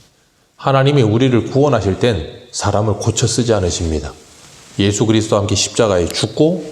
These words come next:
다시 살아나게 하시는 거예요. 그걸 통해 우리를 구원하셔서 새 사람이 되게 하십니다. 그런 것처럼 하나님의 구원은, 건설하심과 심음은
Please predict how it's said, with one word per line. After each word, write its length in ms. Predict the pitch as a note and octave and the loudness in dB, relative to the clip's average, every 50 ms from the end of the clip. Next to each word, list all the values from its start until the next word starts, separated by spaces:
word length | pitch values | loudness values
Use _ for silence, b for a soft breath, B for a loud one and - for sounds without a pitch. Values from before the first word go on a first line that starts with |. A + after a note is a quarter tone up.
| B B B B B B B - | B B B B B B B -8
다시 320 | - G#2+ F#2+ - - F#2+ | -4 -4 -2 -2 -2 -2
살아나게 520 | - - A#2 A2+ A#2 A2+ G#2+ F#2+ F#2 G#2 | -2 -2 -2 -2 -2 -2 -2 -2 0 0
하시는 360 | F#2+ E2+ D#2+ - - F#2 E2 D#2 | -2 -2 -2 -6 -6 -6 -4 -4
거예요. 240 | D2+ D2 C#2 C2+ C2+ - - - B B B B B B B B B - | -6 -6 -8 -10 -14 -16 -20 -20 B B B B B B B B B -12
그걸 260 | - - C3 B2+ A#2 - | -2 0 2 2 2 2
통해 160 | B2+ A#2 A2+ | 0 0 0
우리를 560 | G2+ F2+ F2+ - G#2 G2 A#2+ A2 F#2+ - - | 0 0 0 -2 0 2 2 2 0 -2 -4
구원하셔서 1040 | - - - G#2 F#2+ F2+ G2+ A2+ A#2 A2 F#2+ F2+ F2+ F2+ D#2+ - C3 D#3 D3+ B B B B B B | -8 -4 -2 0 0 2 2 2 2 0 -2 0 -2 -2 -2 0 -2 -2 -2 B B B B B B
새 200 | - - - B2+ | -8 -6 -4 -2
사람이 400 | - - C3+ C3+ C#3 C#3 C#3 C3 | -2 0 0 0 2 0 0 2
되게 200 | C3+ G2 D#2+ F#2 | 0 0 0 0
하십니다. 500 | E2+ D#2+ - - D#2+ D2+ C#2+ C2 - - - - - _ _ _ _ _ _ _ _ _ _ _ _ | -2 -2 -4 -6 -6 -8 -8 -10 -12 -16 -20 -20 -20 _ _ _ _ _ _ _ _ _ _ _ _
그런 220 | - - A#2+ C#3+ | -2 0 2 2
것처럼 460 | C3+ A2+ - - G#2 A2 A2+ G#2 E2+ - - B B B B B B B | 2 0 0 0 0 0 0 0 -2 -6 -10 B B B B B B B
하나님의 580 | - - C#3 C3 C3+ C#3+ D#3+ D#3+ C3 G#2 G2+ - | -4 0 2 2 4 4 4 2 2 2 0 0
구원은, 600 | - G#2+ G#2+ G#2 G2 F#2+ F#2+ F#2+ F2+ E2 D#2 D#2 - - - - | 0 2 2 2 2 2 0 0 -2 -2 -4 -6 -10 -14 -8 -2
건설하심과 760 | - G2+ F#2+ G2+ G2 - A#2+ A2+ A2+ G#2 - A#2 A2+ G#2+ G2 | 0 2 2 2 2 2 2 2 2 0 0 0 2 2 2
심음은 640 | F#2 - - D3 D3 B2+ G2 F#2+ G2+ G2 D#2+ C#2+ | 0 0 0 2 2 2 2 2 0 0 -2 -4